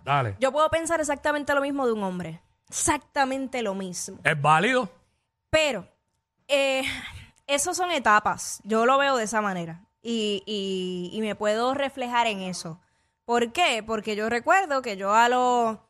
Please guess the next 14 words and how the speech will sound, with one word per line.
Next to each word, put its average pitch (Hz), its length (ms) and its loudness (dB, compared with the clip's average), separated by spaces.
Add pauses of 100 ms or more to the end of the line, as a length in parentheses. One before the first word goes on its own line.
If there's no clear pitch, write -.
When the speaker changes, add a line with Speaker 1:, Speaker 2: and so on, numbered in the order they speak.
Speaker 2:
dieciséis 233 680 0
años 285 260 0
que 285 80 -2
empecé 277 300 -2
a 277 60 0
janguear, 285 580 2 (260)
estaba 220 480 2
en 269 80 -4
esa 294 220 0
porque 294 240 2
estaba 233 320 2
descubriendo 269 640 -2
el 285 80 -2
mundo 370 360 0